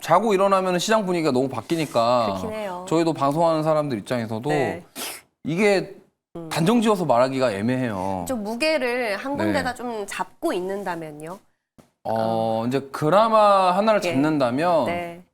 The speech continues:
Speaker 1: 그럼 가는 종목군들이 잘 가니까 저는 하이젠 알엘엠. 왜냐면
Speaker 2: 아.
Speaker 1: 아까 말씀하신 센서에다가
Speaker 2: 네.
Speaker 1: 구동부까지 같이 이렇게 엮어보면은 하이젠 알엘엠이 가능성이 높고 로보티즈도 어제 상승이 나왔는데
Speaker 2: 네.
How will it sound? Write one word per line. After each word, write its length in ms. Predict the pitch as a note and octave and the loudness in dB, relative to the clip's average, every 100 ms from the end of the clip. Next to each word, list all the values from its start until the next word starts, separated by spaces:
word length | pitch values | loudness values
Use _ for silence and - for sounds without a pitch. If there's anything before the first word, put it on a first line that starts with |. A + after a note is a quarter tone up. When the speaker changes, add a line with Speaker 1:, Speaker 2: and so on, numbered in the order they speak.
| - | -10
Speaker 1:
그럼 220 | D3+ C3+ | -4 -4
가는 260 | - D3+ G3 | 0 0 2
종목군들이 560 | G3 F3+ F3+ D3+ C#3+ | 0 -2 -2 -4 -4
잘 160 | C3 B2 | -4 -8
가니까 480 | - G2+ G2+ B2 A#2 | -6 -8 -4 -2 -2
저는 200 | B2 B2+ | -2 0
하이젠 360 | F#3 G#3 F3 | 0 0 0
알엘엠. 420 | A#2+ G2 F#2 F2+ F#2 _ | -2 -2 -6 -8 -12 _
왜냐면 520 | - B2 A#2+ C3 C#3 - | -6 -2 0 2 2 0
Speaker 2:
아. 240 | D#3 D#3 - - - | -8 -16 -18 -12 -4
Speaker 1:
아까 240 | E3 A3 | 2 4
말씀하신 1120 | D3 C#3 - G3 F#3+ F#3+ F#3 F3 E3 D#3 C#3+ | 4 2 2 2 2 2 0 0 0 2 0
센서에다가 1300 | C#3 G#3+ B3 B3 A#3+ A#3 G#3 E3+ D#3+ D#3 F#3+ G3+ G#3 - | 0 0 0 0 0 2 2 2 0 2 4 4 2 -2
Speaker 2:
네. 60 | |
Speaker 1:
구동부까지 640 | D3+ F#3+ G3+ F3+ E3+ D3+ - | -2 0 0 0 0 0 -6
같이 380 | A#2+ - - D3 | -8 -6 -2 0
이렇게 440 | A#2+ - A2+ G#2 | -2 -2 -2 0
엮어보면은 880 | A2 - D3 B2 A#2+ B2+ F#3 A#3 B3 - _ _ | -2 -2 -2 0 -2 0 0 0 -4 -16 _ _
하이젠 640 | G#3+ A#3 A3 F#3+ C#3 C3+ - | -2 0 0 0 -2 -4 -2
알엘엠이 640 | B2+ D3 D3+ C3 B2 D#3+ | 0 2 0 0 -2 -4
가능성이 400 | - A#2+ B2 B2+ | -6 -6 -4 -6
높고 500 | G2+ F2 - B2 G2 - - _ | -6 -6 -2 -2 -2 -10 -20 _
로보티즈도 580 | D#3 G#3+ A3+ G#3 G3 D#3+ | 2 2 0 -2 0 0
어제 160 | C3 C3+ | 0 -2
상승이 340 | G3+ G3+ F3 | -2 -2 -2
나왔는데 840 | G#2 A#2 A#2+ G#2 A#2+ C#3+ A#2+ F2+ - | -2 -2 -2 -4 -2 -2 -4 -8 -10
Speaker 2:
네. 180 | D#3 | -14